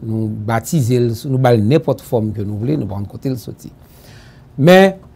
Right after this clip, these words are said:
c'est pour nous apprendre à aimer, parce que c'est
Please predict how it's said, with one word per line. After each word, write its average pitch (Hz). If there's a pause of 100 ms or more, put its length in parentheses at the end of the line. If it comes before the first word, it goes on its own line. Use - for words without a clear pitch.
(220)
c'est -
pour 151
nous 147
apprendre 135
à 135
aimer, 131 (520)
parce 139
que 131
c'est 139